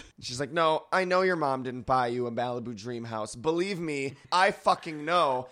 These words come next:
Speaker 2: I have to room with those fucking disgusting Monster High sluts over there."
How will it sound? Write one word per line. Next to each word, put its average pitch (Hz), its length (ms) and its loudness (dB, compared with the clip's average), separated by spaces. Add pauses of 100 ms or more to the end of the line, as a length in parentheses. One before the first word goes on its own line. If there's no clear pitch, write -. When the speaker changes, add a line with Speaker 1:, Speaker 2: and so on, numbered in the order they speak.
(140)
Speaker 2:
I 202 180 8
have 202 280 2
to 165 100 -6
room 147 460 0
with 139 220 -2
those 135 200 -2
fucking 160 440 0
disgusting 143 880 -2
Monster 143 500 -4
High 165 440 4
sluts 131 600 4
over 107 240 0
there." 107 440 0